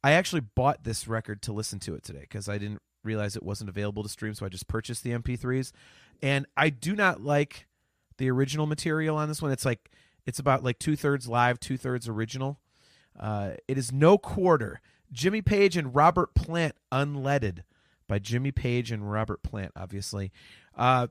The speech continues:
any, anytime you can get Jimmy Page and Robert Plant in an,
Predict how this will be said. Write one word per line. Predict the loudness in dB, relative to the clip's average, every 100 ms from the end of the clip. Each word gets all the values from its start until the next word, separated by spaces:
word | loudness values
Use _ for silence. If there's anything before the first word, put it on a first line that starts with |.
| -2
any, | -2 0
anytime | 0 0 0 0
you | 0
can | -2
get | -2 -2
Jimmy | -2 -4
Page | 0 0 0
and | 0
Robert | 0 0 0
Plant | -4 -4 -4 -4
in |
an, | -4 -4